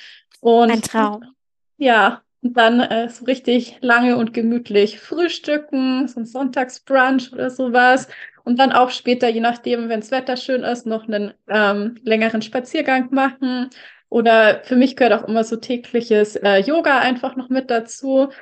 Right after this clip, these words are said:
Speaker 1: Und dann vielleicht auch einfach mal Zeit haben, um,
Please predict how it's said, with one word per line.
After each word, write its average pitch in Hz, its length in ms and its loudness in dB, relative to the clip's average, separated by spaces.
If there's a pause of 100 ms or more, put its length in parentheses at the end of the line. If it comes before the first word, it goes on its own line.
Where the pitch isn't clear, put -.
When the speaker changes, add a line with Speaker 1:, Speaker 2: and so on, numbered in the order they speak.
(200)
Speaker 1:
Und 247 160 -4
dann 254 120 2
vielleicht 240 460 -2
auch 339 140 0
einfach 233 400 -6
mal 214 420 -2
Zeit 240 380 -2
haben, 220 560 -4
um, 220 540 -4